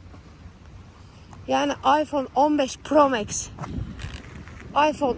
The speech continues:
on altı Pro Max, iPhone on altı. Burada hiçbir önemi yok. Ben de bu ülkeye ilk geldiğimde ucuz diye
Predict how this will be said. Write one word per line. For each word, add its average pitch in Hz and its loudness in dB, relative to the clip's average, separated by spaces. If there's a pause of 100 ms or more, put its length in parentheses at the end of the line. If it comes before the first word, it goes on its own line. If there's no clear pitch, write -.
on 311 4
altı 254 0
Pro 285 2
Max, 226 -8 (240)
iPhone 220 -2
on 311 2
altı. 220 0 (1160)
Burada 226 0
hiçbir 233 -4
önemi 247 4
yok. - 2 (1700)
Ben 254 6
de 247 -4
bu 247 0
ülkeye 247 2
ilk - -2
geldiğimde 226 4 (640)
ucuz 220 0
diye 220 2